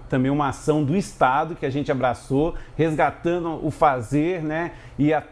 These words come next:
e a, e tocar de viola. Então, a gente resgatou isso, então, da, na, acho que na quarta edição do, da Mostra de Viola Caipira também, você entendeu? A capoeira,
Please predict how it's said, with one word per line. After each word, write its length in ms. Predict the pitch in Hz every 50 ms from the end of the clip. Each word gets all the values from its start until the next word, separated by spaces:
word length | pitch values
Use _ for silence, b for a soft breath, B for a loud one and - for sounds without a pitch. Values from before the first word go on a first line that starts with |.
| - -
e 120 | 160 165 151
a, 160 | 139 139 139
e 120 | 151 165
tocar 600 | - - 214 202 - - - 160 160 175 165 151
de 80 | 143 156
viola. 480 | 143 151 151 135 127 131 127 120 117
Então, 380 | 117 117 - 160 170 180 185 170
a 120 | - 143 131
gente 200 | 127 156 - 170
resgatou 540 | 147 175 165 - 185 160 160 - 170 156 139
isso, 220 | 160 175 151 -
então, 260 | 147 139 156 160 170 165
da, 280 | 156 160 156 147 139
na, 240 | 139 139 131 123 123
acho 140 | 135 123 -
que 240 | - 156 147 143 131 B B B B B
na 120 | 127 131
quarta 360 | 127 - 180 180 185 - 190
edição 480 | 175 156 147 131 - - 143 151 147 139
do, 160 | 127 110 110 113
da 300 | 113 107 - 113 127 123
Mostra 260 | 131 139 139 - 143
de 120 | 127 120 113
Viola 320 | 117 120 117 117 117 113
Caipira 580 | - 131 143 147 139 - - 151 156 156 147 139
também, 580 | - 160 165 170 131 113 135 131 131 123 113 - - -
você 120 | - - 120
entendeu? 360 | 107 120 117 117 139 147 135 B B B B B
A 120 | B 127
capoeira, 800 | - - 175 170 - 175 160 147 143 156 175 175 143 127 107 104